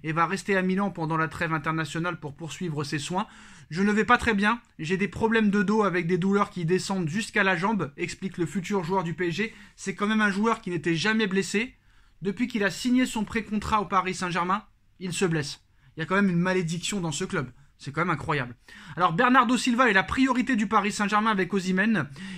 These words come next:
Il veut relever un nouveau challenge. Manchester City pourrait le laisser partir contre beaucoup moins de quatre-vingt-dix millions d'euros, montant demandé l'été dernier. Soixante-dix millions d'euros pourraient suffire pour convaincre City de céder le Portugais.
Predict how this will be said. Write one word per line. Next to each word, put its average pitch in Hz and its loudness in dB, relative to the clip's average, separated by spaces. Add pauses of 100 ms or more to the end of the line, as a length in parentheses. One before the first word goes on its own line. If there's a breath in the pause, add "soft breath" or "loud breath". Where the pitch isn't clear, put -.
Il 185 0
veut 233 4
relever 233 6
un 196 6
nouveau 233 2
challenge. 202 2 (280 loud breath)
Manchester 233 0
City 233 0
pourrait 196 0
le 190 4
laisser 220 0
partir 233 0
contre 190 -4
beaucoup 254 0
moins 247 2
de 196 0
quatre-vingt-dix 208 0
millions 196 2
d'euros, 190 0 (300 loud breath)
montant 220 2
demandé 220 2
l'été 190 -2
dernier. 185 0 (260 loud breath)
Soixante-dix 233 0
millions 220 2
d'euros 208 2
pourraient 190 -2
suffire 208 -2 (260 loud breath)
pour 180 -10
convaincre 196 -2
City 196 -4
de 175 -2
céder 180 -2
le 180 0
Portugais. 143 -8